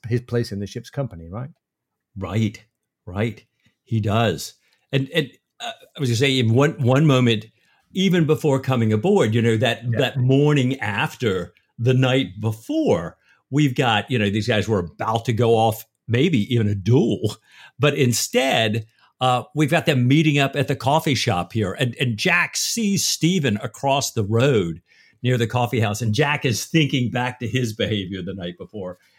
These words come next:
Speaker 2: And I love it. He, he walks in and he says, uh, "Mister, M-, Mister Maturin, why, why there you are, sir. I owe you a thousand apologies, I'm afraid. I must have been a sad bore to you last night, and I hope you will forgive me.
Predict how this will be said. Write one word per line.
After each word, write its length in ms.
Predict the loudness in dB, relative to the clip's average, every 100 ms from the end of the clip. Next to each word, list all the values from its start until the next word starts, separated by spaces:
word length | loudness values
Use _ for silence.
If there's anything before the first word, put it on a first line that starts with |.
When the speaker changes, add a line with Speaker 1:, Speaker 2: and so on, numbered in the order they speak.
| _
Speaker 2:
And 80 | -4
I 40 | -2
love 160 | -2
it. 40 | -2
He, 180 | -4 -2
he 100 | -2
walks 500 | 2 2 2 0 -2
in 280 | 0 -2 -4
and 20 |
he 80 | -8
says, 220 | -8 -8 -6
uh, 120 | -4
"Mister, 500 | -2 -2 0 0 0 -2
M-, 160 | -2 -2 0
Mister 280 | 2 4
Maturin, 400 | 4 4 2 0
why, 240 | 2 0 -4 -4
why 160 | -2
there 160 | 2 2
you 200 | 2 2
are, 120 | 0
sir. 360 | -4 -6 -4 -6 _ -20 -14 -6
I 160 | -4 -2
owe 140 | -2 2
you 260 | 2 4
a 80 | 0 -2 -12 -10
thousand 540 | -8 -4 -2 2 4 4
apologies, 640 | 0 -2 0 2 2 2
I'm 160 | 2 2
afraid. 380 | 2 0 0 -2 -14 -20 -10 -2
I 100 | 4
must 400 | 4 2 -2 -4
have 100 | 0
been 160 | 0
a 40 | 2
sad 640 | 2 0 0 0 0 0
bore 240 | 2 4 4
to 60 |
you 140 | 4 4
last 320 | 4 2 0
night, 200 | 0 0 0
and 80 | -2
I 120 | -2 -4
hope 380 | -8 -6 -6 -4
you 120 | -2
will 220 | 0 0
forgive 400 | 0 -2 0 2
me. 240 | 2 2